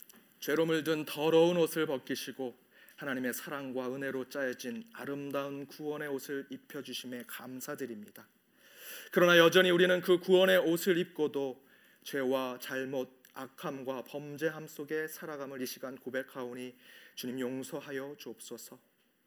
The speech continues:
우리를 위해 은혜와 사랑, 긍휼과 자비, 화해와 용서의 옷감으로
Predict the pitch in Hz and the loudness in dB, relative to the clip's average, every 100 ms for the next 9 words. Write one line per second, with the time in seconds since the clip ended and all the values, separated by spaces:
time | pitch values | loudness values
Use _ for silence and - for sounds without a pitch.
0 | _ _ _ - - 151 156 156 151 151 | _ _ _ -20 -8 0 4 4 4 4
1 | 156 156 151 147 143 147 - 156 139 127 | 4 4 0 0 -2 -2 -6 -10 -12 -16
2 | _ - 147 147 147 143 147 147 131 143 | _ -10 -6 -4 -4 -2 -4 -6 -10 -10
3 | 131 _ _ _ _ - 175 147 147 143 | -12 _ _ _ _ -6 -2 0 -2 -2
4 | 151 160 156 175 165 160 - - 160 135 | -2 -4 -2 0 2 0 -2 -6 -4 -4
5 | 127 127 120 | -6 -6 -8